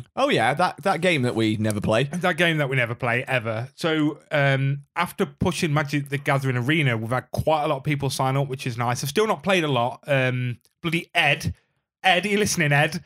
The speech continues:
Speaker 2: He's asked me several times to play and, uh, just doesn't. <laughs>
Speaker 1: Just, just mugged you off.
Speaker 2: I said, just don't reply to my messages,
Speaker 1: Yeah.
Speaker 2: or he hates me, I think is what he's telling me.
Speaker 1: <sighs>
Speaker 2: But, um, so I've decided, because I obviously went to play with my friend, as I mentioned on the last episode, I got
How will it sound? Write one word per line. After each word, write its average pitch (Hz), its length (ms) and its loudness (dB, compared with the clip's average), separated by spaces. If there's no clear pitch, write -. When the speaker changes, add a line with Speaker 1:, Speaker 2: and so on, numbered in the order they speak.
Speaker 2:
He's 147 140 0
asked 170 200 2
me 151 100 0
several 139 340 0
times 117 280 -2
to - 80 -16
play 113 300 -2
and, 120 220 -2
uh, 120 340 2
just - 340 -8
doesn't. 107 320 -4
<laughs> - 120 -12
Speaker 1:
Just, - 180 -2
just 113 220 -2
mugged 113 300 0
you 113 100 2
off. 110 320 -2
Speaker 2:
I 156 60 -4
said, 151 140 0
just 131 120 -2
don't 143 120 0
reply 123 280 0
to 123 120 -6
my 117 40 -2
messages, 117 540 -2
Speaker 1:
Yeah. 110 480 2
Speaker 2:
or 135 60 2
he 151 80 4
hates 180 320 0
me, 110 180 -4
I - 40 -2
think 120 260 -6
is 117 100 -4
what 120 120 -2
he's 117 100 -6
telling 110 260 -4
me. 98 160 -10
Speaker 1:
<sighs> - 340 -20
Speaker 2:
But, 147 460 4
um, 156 220 -2
so 175 160 2
I've 190 100 2
decided, 147 560 0
because 135 400 0
I 139 460 4
obviously 123 300 -6
went 120 180 -4
to - 60 -16
play 127 120 0
with 107 80 -2
my 110 80 -4
friend, 147 240 2
as 135 80 4
I 135 40 2
mentioned 127 280 -2
on 117 60 -2
the 117 60 -2
last 117 180 -4
episode, 131 320 0
I 123 40 2
got 117 200 -6